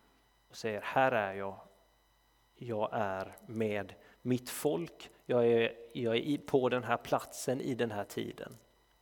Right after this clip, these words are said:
Vi behöver hålla de båda sanningarna, eh,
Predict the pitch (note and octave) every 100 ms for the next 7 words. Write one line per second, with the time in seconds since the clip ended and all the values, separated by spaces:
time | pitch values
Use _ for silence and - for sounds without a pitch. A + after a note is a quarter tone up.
0 | _ _ _ - - B2 D3 C#3+ D3+ D#3+
1 | C3 C3+ B2+ A2+ G2 - - - - B2+
2 | C#3 B2 A2 - D3+ C3+ G#2+ G2+ G2+ G2+
3 | A2 A#2+ _ _ _ C4 A#2+ A2 G#2